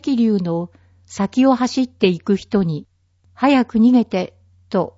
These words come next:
画面に叫ぶ。法師と、大関恵美子。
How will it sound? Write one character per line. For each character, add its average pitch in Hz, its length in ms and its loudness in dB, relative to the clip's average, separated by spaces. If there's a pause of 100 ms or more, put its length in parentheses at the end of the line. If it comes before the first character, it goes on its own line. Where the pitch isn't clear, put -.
(120)
画 220 180 2
面 226 280 4
に 226 120 0
叫 156 360 -6
ぶ。 - 180 -14 (1080)
法 208 300 -2
師 - 180 -14
と、 - 320 -6 (920)
大 254 240 0
関 190 400 -6
恵 226 120 0
美 202 120 -2
子。 - 340 -12